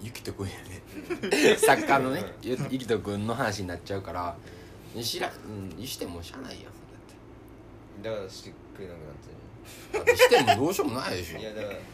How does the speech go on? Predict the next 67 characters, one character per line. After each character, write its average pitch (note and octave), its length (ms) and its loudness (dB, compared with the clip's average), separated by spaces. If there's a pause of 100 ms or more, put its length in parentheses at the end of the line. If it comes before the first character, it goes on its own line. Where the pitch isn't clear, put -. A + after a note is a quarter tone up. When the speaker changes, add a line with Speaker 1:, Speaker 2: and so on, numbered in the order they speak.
(640)
Speaker 2:
ら、 C3 60 -8
な D3+ 40 -6
ん C3 100 -10
だ F#2+ 60 -10
ろ E2+ 60 -14
う - 20 -14
な、 D2+ 120 -12
あ A2+ 40 -10
と A2+ 120 -10
な G#2+ 100 -6
ん A2 60 -8
か、 E2 340 -12
そ - 80 -20 (560)
の、 D3 60 -8
<laughs> - 580 -16
ま - 60 -8
だ、 D3 140 -8 (560)
ラ A#2+ 120 -4
ジ A#2 140 -8
オ G2+ 40 -6
や F#2 100 -6
っ F2 40 -10
て - 240 -18
四 F#2 80 -10 (180)
回 G2+ 500 -10 (800)
目？ A#2 220 -8 (120)
Speaker 1:
う - 20 -12
ん - 20 -10
う F#2+ 40 -6
ん、 D#2 560 -12
四 - 60 -12
回 E2 120 -10
目。 - 20 -12
Speaker 2:
だ - 0 -
か D#2 80 -12
ら - 40 -12
Speaker 1:
ち A#2 80 -8
ょ A#2+ 60 0
う A2 40 -4
ど G2 60 -2
四 F2+ 140 -8
回 E2+ 120 -14
目 F2+ 60 -12
で A#2+ 100 -6
す。 - 160 -12
Speaker 2:
ね。 - 60 -18 (640)
ま - 60 -16
あ、 - 40 -16
そ - 140 -16
ん F#3+ 40 -12
な F#3+ 60 -12
駆 - 200 -18
け B2+ 120 -8
出 B2+ 120 -4
し - 140 -12
な B2+ 80 -8
の A#2+ 60 -8
に、 G#2 60 -10
Speaker 1:
う - 20 -10
ん。 - 40 -12
Speaker 2:
な - 20 -10
ん - 920 -14
か - 40 -20
ち - 60 -16
ょ - 40 -18
っ - 20 -18
と - 80 -16